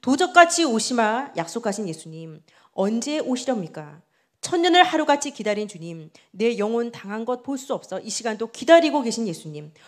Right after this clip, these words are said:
오 주여 이 시간에 오시옵소서." 자, 여러분, 예수님이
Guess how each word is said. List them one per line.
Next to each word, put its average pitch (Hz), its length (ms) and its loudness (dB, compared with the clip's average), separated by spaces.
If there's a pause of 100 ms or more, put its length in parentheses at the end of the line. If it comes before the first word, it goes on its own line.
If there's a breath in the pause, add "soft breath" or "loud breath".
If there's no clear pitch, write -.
(140)
오 320 340 8
주여 233 640 -2
이 208 140 -6
시간에 202 680 -8
오시옵소서." 240 720 -6 (920 soft breath)
자, 175 120 -10
여러분, 196 460 -2
예수님이 339 580 -2